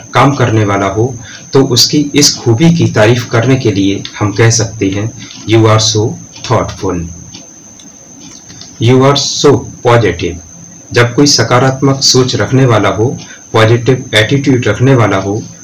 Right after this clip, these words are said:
तो उसकी तारीफ में हम कह सकते हैं, "You are so positive।" "You set a great example।" मतलब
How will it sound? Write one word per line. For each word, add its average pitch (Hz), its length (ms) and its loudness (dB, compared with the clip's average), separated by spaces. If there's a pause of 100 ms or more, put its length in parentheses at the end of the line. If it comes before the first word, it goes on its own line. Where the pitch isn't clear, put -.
(120)
तो 123 120 4
उसकी 120 220 0
तारीफ 117 420 2
में 95 260 -2
हम 95 220 -4
कह 104 140 0
सकते 110 380 -2
हैं, - 520 -4
"You 104 160 0
are 98 120 0
so 113 300 -2 (460)
positive।" 87 480 0 (2000)
"You 110 120 2
set 123 460 2 (380)
a 107 220 0
great 131 280 2
example।" 87 680 -4 (440)
मतलब 117 360 -2